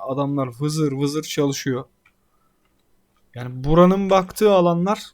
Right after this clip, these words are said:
şurası ve karşısı, iki tarafa bakıyor. Tabi buraya da bakıyorlar haliyle artık.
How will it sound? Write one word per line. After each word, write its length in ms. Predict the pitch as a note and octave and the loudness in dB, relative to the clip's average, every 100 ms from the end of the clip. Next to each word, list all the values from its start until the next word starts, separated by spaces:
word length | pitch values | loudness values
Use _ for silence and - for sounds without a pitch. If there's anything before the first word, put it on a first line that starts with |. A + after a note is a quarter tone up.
| - | -12
şurası 760 | - - G#3 E3+ - F3+ A3+ - _ _ _ _ _ _ _ - | -8 -6 0 0 0 -2 -4 -10 _ _ _ _ _ _ _ -6
ve 140 | E3 | -2
karşısı, 500 | F3+ F3 E3 E3+ - | 4 4 2 -4 -6
iki 240 | A#2 C3+ F#3+ | -6 -8 0
tarafa 360 | D#3+ C#3 C3+ | 0 2 0
bakıyor. 400 | B2 - D3 F#3 - _ _ _ _ | -2 0 -2 -2 -6 _ _ _ _
Tabi 220 | C3 C3+ | -10 -6
buraya 280 | C#3 D#3 D3 | 2 4 4
da 100 | B2+ | 2
bakıyorlar 440 | A2+ B2 A2 A2 | -2 -4 -2 -2
haliyle 440 | A2+ A#2+ A#2 A2+ A2+ | -2 -2 -2 -2 -2
artık. 400 | G#2+ - F#3 | -4 -10 -18